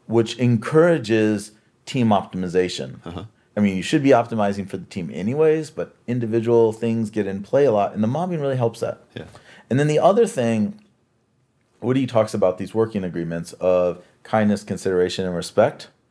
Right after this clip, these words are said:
Speaker 1: And, and I think those are essential
Speaker 2: Mm-hmm.
Speaker 1: to the point that when I've had mobs, even high-performing mobs, that didn't have that, you could ju-, just set a clock and, like, "Okay, this team is gonna self-destruct in, like,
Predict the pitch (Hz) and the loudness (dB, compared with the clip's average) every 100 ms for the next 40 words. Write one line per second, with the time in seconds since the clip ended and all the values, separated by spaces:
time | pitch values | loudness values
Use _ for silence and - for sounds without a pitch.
0 | _ _ _ _ _ _ - 104 104 - | _ _ _ _ _ _ -4 -2 -2 -2
1 | 104 107 110 123 117 110 101 90 - - | -2 -2 -4 -4 0 2 2 0 -4 -12
2 | - 101 - 165 214 - - 90 120 120 | -8 -8 -4 -6 -6 -10 -10 -4 -2 0
3 | 127 123 104 107 104 - 143 147 135 113 | 0 0 2 2 0 -4 -4 -2 2 2
4 | 113 104 156 175 175 - 151 190 196 - | 2 -2 -4 -2 -2 -2 0 0 0 -4
5 | 170 160 127 87 76 69 - - _ _ | -2 -2 -2 -2 -4 -10 -18 -20 _ _
6 | _ _ _ _ _ 104 87 - 139 170 | _ _ _ _ _ -6 -4 -4 -2 -2
7 | 110 110 117 104 65 57 - - _ _ | -4 0 0 0 -6 -8 -10 -20 _ _
8 | _ _ _ _ _ - 113 127 165 131 | _ _ _ _ _ -4 -2 0 -2 -4
9 | 110 107 - 113 87 - 90 90 - - | -4 -4 4 2 2 -4 -2 -2 -6 -10
10 | 92 90 87 85 - - 101 98 90 87 | -8 -4 -4 -4 -10 -2 -2 -2 -6 -4
11 | 101 92 85 85 82 73 - - - 78 | -4 -6 -4 -6 -4 -4 -6 -12 -4 -4
12 | 76 - 76 73 69 65 | -4 -8 -10 -8 -10 -12